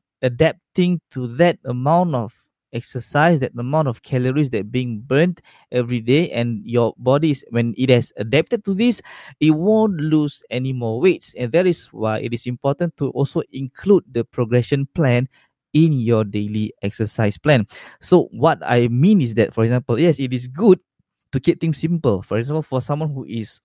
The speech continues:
overweight, you are, uh, you have not been exercising for more than one year, you have not been running at all, so, you know, it is not advisable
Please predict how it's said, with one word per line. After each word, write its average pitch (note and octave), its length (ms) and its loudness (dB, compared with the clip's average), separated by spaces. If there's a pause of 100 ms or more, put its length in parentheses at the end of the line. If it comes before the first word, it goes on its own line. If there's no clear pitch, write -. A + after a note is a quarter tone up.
overweight, D3+ 560 4 (420)
you A#2+ 380 -4
are, A2 500 2
uh, G2+ 220 0
you A2 160 2
have B2+ 100 2
not C3+ 260 -2
been A#2 320 -2
exercising C3 600 0
for G#2+ 200 -2
more B2+ 220 4
than G#2+ 220 2
one A#2 260 2
year, C#3+ 160 2
you A2 140 2
have G#2 160 -4
not A#2+ 160 -8
been A2 140 -8
running A#2+ 380 -4
at - 120 -10
all, C#3 260 2
so, C3+ 160 -6
you A2+ 160 -4
know, G#2+ 140 -6
it A#2+ 160 -2
is B2+ 180 -2
not C#3 180 -2
advisable A2+ 920 0